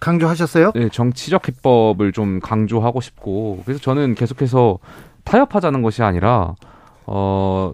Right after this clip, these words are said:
Speaker 2: 당대표 재신임 투표에 붙여야 된다. 이 문제를, 그러니까 매듭이 계속 꼬이고 있잖아요. 전국위를 열고 계속 여기는 가처분을 걸고 근데 또 다시 보완한다고 전국위를 열고 당원 당규를 개정하고 있고 이거의 연속이기 때문에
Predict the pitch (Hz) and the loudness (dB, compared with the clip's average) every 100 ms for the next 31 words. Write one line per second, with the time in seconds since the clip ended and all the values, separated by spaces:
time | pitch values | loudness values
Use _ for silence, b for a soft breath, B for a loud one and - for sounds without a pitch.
0 | - - 127 233 - 226 180 117 - 135 | -8 0 2 2 0 0 2 0 -4 -4
1 | 120 - - 113 104 95 92 - - 110 | -6 -8 -8 -6 -4 -4 -6 -8 -8 -8
2 | 95 85 82 87 92 101 113 113 131 131 | -8 -8 -8 -8 -6 -2 0 2 4 6
3 | 120 - 117 107 120 170 127 113 - 240 | 4 2 -2 0 0 -2 -4 -4 -2 -2
4 | 226 120 101 90 120 95 - b b b | 0 -2 -4 -8 -10 -12 -18 b b b
5 | 101 101 101 98 95 90 92 92 95 90 | -2 0 0 0 2 2 2 0 0 0
6 | 87 98 98 101 98 - - - 110 104 | -4 -4 -2 -2 -4 -6 -10 -4 -4 -2
7 | 104 95 104 139 165 - 151 127 117 120 | -4 -4 -4 -4 -4 0 2 4 2 2
8 | 104 87 - 120 123 123 113 107 101 101 | -2 -2 0 4 4 4 2 2 2 0
9 | 98 98 95 87 87 92 98 104 107 101 | 0 0 2 0 0 -4 -2 0 0 0
10 | 98 92 98 98 92 90 - 95 B B | -2 -2 -2 -2 -4 -8 -10 -16 B B
11 | B B 120 160 117 120 139 156 127 - | B B 2 4 6 4 2 0 -2 0
12 | 104 95 123 120 85 | 0 2 2 2 0